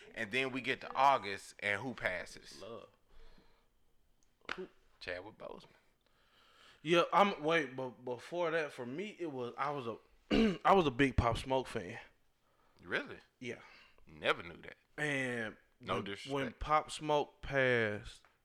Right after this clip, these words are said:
Speaker 2: in February, I was like, "Bro, what the fuck?"
Speaker 1: Mm-hmm.
Speaker 2: I was sick. You know what I'm saying? And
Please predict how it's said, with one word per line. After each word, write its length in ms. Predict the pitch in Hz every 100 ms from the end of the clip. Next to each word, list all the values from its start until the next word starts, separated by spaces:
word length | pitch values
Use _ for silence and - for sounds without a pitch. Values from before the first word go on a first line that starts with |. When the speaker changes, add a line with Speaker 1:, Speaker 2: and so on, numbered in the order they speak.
| _
Speaker 2:
in 100 | 107
February, 680 | - 123 113 92 87 73 - - 104
I 120 | 117
was 180 | 104 90
like, 280 | 76 55 - _
"Bro, 140 | - 50 50
what 160 | - -
the 80 | - - -
fuck?" 260 | 64 62 - _ _ _ -
Speaker 1:
Mm-hmm. 320 | 98 98 95 117
Speaker 2:
I 60 |
was 180 | 165 151
sick. 360 | - 269 240 - _ _ _ _ _ _
You 140 | 135 143
know 160 | 135 135
what 80 | 131
I'm 60 |
saying? 480 | - 139 135 131 123 127 -
And 680 | 127 127 123 123 120 117 107